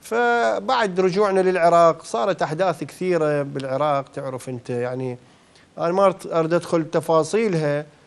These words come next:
لكنه ال-، ال-، الحكومة في وقتها م-، يعني ما، ما قالوا أنه ثروة وطنية لا يمكن الاستغناء عنها. وفي وقتها يعني تعرف أنت أنا بعدني شاب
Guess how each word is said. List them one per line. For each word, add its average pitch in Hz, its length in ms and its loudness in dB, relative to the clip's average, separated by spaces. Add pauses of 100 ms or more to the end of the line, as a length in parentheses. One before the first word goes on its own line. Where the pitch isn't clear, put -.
(180)
لكنه 202 640 2
ال-، 190 200 -4
ال-، 180 180 -8
الحكومة 208 540 -2
في 196 140 -2
وقتها 175 480 0
م-، 165 340 -8
يعني 160 340 -4
ما، 165 460 0 (440)
ما 180 160 -2
قالوا 165 420 4
أنه 156 320 0
ثروة 156 280 0
وطنية 143 520 -2
لا 139 140 -2
يمكن 139 220 -6
الاستغناء 131 500 -6
عنها. 120 380 -8 (420)
وفي 226 280 -4
وقتها 202 400 0
يعني 175 240 2
تعرف 170 360 -2
أنت 156 160 -4
أنا 156 160 2
بعدني 151 360 0
شاب 160 320 4